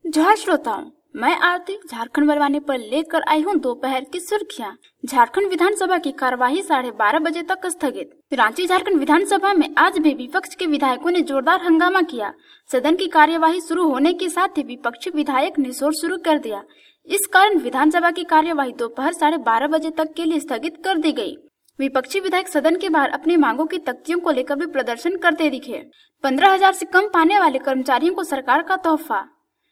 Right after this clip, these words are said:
कर्मचारी भविष्य निधि संगठन ने एम्प्लॉई एनरोलमेंट कैंपेन और प्रधानमंत्री रोजगार प्रोत्साहन योजना की जानकारी दी।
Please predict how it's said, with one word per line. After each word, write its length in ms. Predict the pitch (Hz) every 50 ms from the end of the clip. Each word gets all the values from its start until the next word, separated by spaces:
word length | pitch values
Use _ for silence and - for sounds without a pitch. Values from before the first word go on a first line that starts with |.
| _ _ _ -
कर्मचारी 440 | 277 269 262 262 262 285 262 339 392
भविष्य 400 | 359 330 330 349 320 330 277 247
निधि 240 | 247 240 233 233 320 339
संगठन 540 | 339 359 320 320 339 339 339 370 403 370 294
ने 80 | 240 180 - - - - - _ _ -
एम्प्लॉई 400 | 269 269 262 285 262 240 285 339 330 - -
एनरोलमेंट 580 | 269 277 277 285 294 294 302 294 294 330 339 302 -
कैंपेन 400 | 302 277 254 247 214 214 - - -
और 80 | 339 330
प्रधानमंत्री 640 | - 311 311 302 330 370 392 381 359 320 302 320 -
रोजगार 340 | 262 254 254 - 311 320 330 -
प्रोत्साहन 460 | - 302 294 302 302 320 - 330 311 294
योजना 300 | 277 262 269 294 330 349
की 140 | 349 349 311
जानकारी 500 | 320 320 320 320 320 339 339 349 370 320
दी। 160 | 247 226 185